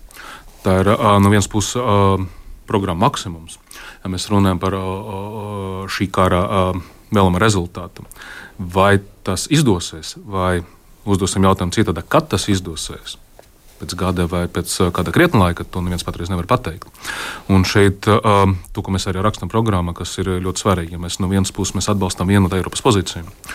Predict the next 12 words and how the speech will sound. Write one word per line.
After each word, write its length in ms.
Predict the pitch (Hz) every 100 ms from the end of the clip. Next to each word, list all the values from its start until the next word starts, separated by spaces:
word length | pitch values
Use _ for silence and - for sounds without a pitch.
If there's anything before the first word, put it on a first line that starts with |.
| - - - -
un 140 | 95
ja, 80 | 87
piemēram, 380 | 98 95 90 98
Eiropas 280 | 104 95 -
pozīcija 420 | 104 95 87 90
būs 180 | 82 92
kaut 120 | 95 87
kā 80 | 90
svārstības, 720 | - - 95 95 95 90 -
ā, 140 | 113 101 104
ārkārtīgi 400 | - 90 90 -
svarīgi 480 | 104 104 95 92